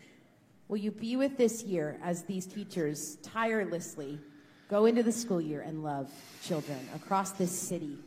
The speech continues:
They are the hands and feet of Jesus in a way that no one else can do it.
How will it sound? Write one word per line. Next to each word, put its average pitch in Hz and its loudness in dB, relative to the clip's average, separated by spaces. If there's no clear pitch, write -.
They 240 4
are 233 6
the 214 2
hands 185 -4
and 160 -6
feet 165 -4
of 165 -6
Jesus 156 -4
in 180 -4
a 180 2
way 190 2
that 185 -2
no 220 4
one 214 4
else - -4
can 170 -2
do 143 -2
it. - -8